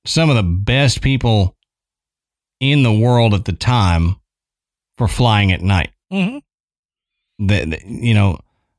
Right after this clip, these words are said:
Speaker 1: the, the, these were the, the, the best in the world.
Speaker 2: Yeah.
Speaker 1: So you, you can kinda take out some of that that might be attributed to lack of experience flying at night.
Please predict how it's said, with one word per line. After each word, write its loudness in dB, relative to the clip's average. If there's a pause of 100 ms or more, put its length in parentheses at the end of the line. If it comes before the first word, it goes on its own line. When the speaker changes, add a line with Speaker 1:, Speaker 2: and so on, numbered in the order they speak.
(140)
Speaker 1:
the, 2
the, 0
these 0
were 2
the, 2
the, 0
the 0
best 0
in 2
the 2
world. 0 (100)
Speaker 2:
Yeah. -4 (260)
Speaker 1:
So 2 (580)
you, -2 (120)
you 2 (140)
can 2
kinda 0
take 0
out -4
some 2
of 2
that -2 (800)
that -2
might 0
be 2
attributed 0
to 2
lack 0
of 0
experience 0
flying 2
at -2
night. 0